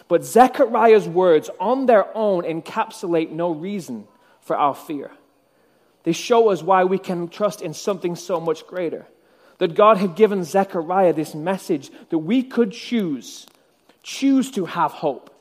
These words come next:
Hope that is gonna be found in and amidst the turmoil and the loss and the fear and the confusion.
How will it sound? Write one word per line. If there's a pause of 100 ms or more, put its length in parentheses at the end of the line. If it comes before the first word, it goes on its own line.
(460)
Hope
that
is
gonna
be
found
in
and
amidst
the
turmoil
and
the
loss
and
the
fear
and
the
confusion.